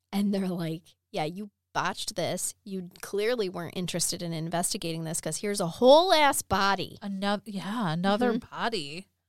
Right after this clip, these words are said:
Speaker 1: Yep. So from that point, they're running the show. It was the family. It was the Bible family, and with the help of some of their family and whatnot,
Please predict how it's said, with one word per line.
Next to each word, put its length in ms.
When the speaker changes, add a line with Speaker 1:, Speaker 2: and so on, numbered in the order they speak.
Speaker 1:
Yep. 300
So 200
from 280
that 320
point, 400
they're 380
running 420
the 100
show. 360
It 200
was 220
the 140
family. 480
It 120
was 160
the 120
Bible 540
family, 640
and 160
with 140
the 80
help 260
of 80
some 200
of 120
their 220
family 560
and 120
whatnot, 440